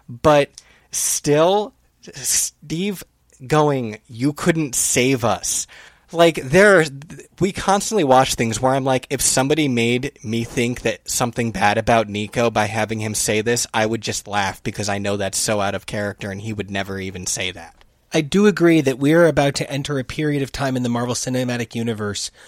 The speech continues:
Speaker 2: where it's kind of like, how far can we push Tony Stark and Iron Man because we like Robert Downey Junior
Speaker 1: Mm.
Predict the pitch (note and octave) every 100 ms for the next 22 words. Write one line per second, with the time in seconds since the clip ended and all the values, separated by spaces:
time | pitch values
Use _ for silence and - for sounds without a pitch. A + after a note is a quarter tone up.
0 | - - A#2 A2+ - D#3+ D#3 C#3+ C3+ B2
1 | A#2+ - _ _ _ - D3+ D3+ - D3
2 | C#3 D3 D3+ B2+ A#2+ - D#3+ D3 - -
3 | _ _ _ _ - D#3 D3+ - D#3 C#3+
4 | C#3+ B2+ B2 - C#3+ D3 D3 C#3+ C#3 C3+
5 | B2+ B2 - - C#3 A2+ C3 B2+ B2+ B2+
6 | - - _ C3+ A#2+ B2 A2 C3 A#2+ A2+
7 | G#2 F#2 A#2 A2+ G2 F#2 - - - G2+